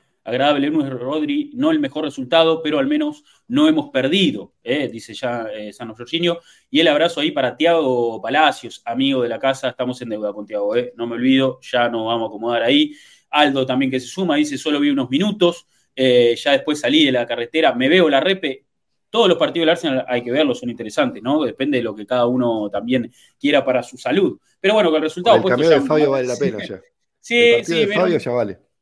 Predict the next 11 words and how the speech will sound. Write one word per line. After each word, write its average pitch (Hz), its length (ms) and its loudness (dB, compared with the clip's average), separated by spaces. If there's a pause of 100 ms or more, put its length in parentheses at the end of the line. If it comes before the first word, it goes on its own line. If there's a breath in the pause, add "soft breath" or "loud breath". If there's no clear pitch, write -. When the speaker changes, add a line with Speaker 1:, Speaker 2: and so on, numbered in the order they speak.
(260)
Speaker 1:
ver 160 180 0
un 160 140 -2
ratito 147 320 -4
de 147 80 -6
Fabio 147 200 -2
Vieira 151 300 0
pa-, 123 480 0
paga 127 180 2
la 120 100 -4
entrada. 101 420 -10
Bien, 143 320 0